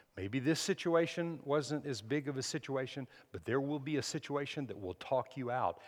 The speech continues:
if you're not working on a daily basis. Listen, this is literally, in one sense, what we're talking about, it's a job. To be a doer of the word is literally a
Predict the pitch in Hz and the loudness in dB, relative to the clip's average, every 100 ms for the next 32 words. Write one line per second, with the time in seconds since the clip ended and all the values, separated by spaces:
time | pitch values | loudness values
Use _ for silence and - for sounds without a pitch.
0 | - - 87 85 98 127 151 139 135 - | -20 -10 -10 -6 0 2 6 6 6 2
1 | 101 117 135 - 95 90 - 101 85 90 | 2 4 4 2 -6 -6 -6 -4 -2 0
2 | 98 110 131 123 190 - 117 - - 151 | 2 2 -2 -4 -6 -8 -10 -10 -2 -2
3 | - 98 - - - - 156 240 175 117 | -2 -8 -12 -20 -12 -4 -2 0 0 2
4 | 110 147 196 113 78 78 92 - - - | 4 4 4 0 -2 -6 -10 -14 -20 -20
5 | - - - 139 107 92 95 143 185 - | -20 -20 -2 0 2 0 0 0 0 -2
6 | - 185 190 - 123 131 147 156 156 165 | -2 -2 -4 -2 -2 -2 -4 -2 -2 -4
7 | 160 185 - 165 - 160 85 80 92 107 | -2 -2 -2 -6 -6 -10 -8 -4 0 0
8 | 143 - - - _ _ _ _ _ _ | -2 -8 -20 -20 _ _ _ _ _ _
9 | _ _ _ _ _ _ _ - 117 113 | _ _ _ _ _ _ _ -8 -4 2
10 | 170 107 117 175 220 175 107 95 127 180 | 2 2 0 0 0 0 -2 0 0 0
11 | 131 104 90 98 120 160 127 90 92 - | -2 -6 -6 -2 0 2 0 -2 -4 -6
12 | 95 | -10